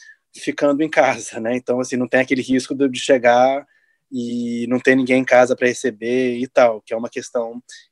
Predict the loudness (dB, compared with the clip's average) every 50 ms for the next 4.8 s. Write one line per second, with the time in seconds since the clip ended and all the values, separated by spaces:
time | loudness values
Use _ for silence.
0 | _ 2 2 2 2 2 -2 -2 -2 -4 -8 -6 -6 -4 -2 -2 -4 -4 -6 -8
1 | -8 -6 -4 0 2 2 2 2 2 2 2 0 -2 -4 -4 -4 -2 -2 -4 0
2 | 0 0 0 0 -4 -8 -4 0 2 4 6 4 4 4 2 0 0 0 0 0
3 | 0 -2 0 2 2 2 2 0 0 -2 -2 0 0 0 0 4 4 4 6 4
4 | 2 0 0 0 2 2 2 2 4 6 6 6 6 4 0 -4